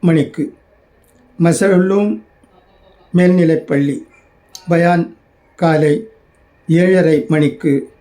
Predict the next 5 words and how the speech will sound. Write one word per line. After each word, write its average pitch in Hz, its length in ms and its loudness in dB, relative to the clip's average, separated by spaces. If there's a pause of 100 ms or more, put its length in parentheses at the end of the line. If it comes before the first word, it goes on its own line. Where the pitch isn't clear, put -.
(520)
பெருநாள் 160 440 2
தொழுகை 170 540 -2 (4000)
எட்டு 170 320 -2
மணிக்கு. 143 520 -4 (2000)
எனவே, 196 480 2